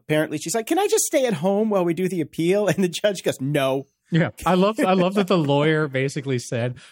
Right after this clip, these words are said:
Speaker 2: "Oh, you remember that time she bought a one-way ticket to Mexico? That was just bold. It wasn't an attempt to flee."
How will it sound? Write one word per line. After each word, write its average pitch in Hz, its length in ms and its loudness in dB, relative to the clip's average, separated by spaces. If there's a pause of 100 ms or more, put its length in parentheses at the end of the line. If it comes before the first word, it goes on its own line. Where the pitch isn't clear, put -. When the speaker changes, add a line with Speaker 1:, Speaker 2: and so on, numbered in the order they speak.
(180)
Speaker 2:
"Oh, 285 140 4
you 311 100 4
remember 277 300 2
that 269 140 2
time 240 240 2
she 226 160 -2
bought 202 200 2
a 190 40 4
one-way 190 340 2
ticket 180 320 -4
to 175 40 -2
Mexico? 190 540 0 (240)
That 294 160 2
was 320 140 2
just - 260 0 (100)
bold. 113 400 0 (100)
It 220 100 0
wasn't 247 280 2
an 120 140 0
attempt 101 320 -6
to - 80 -12
flee." - 320 -8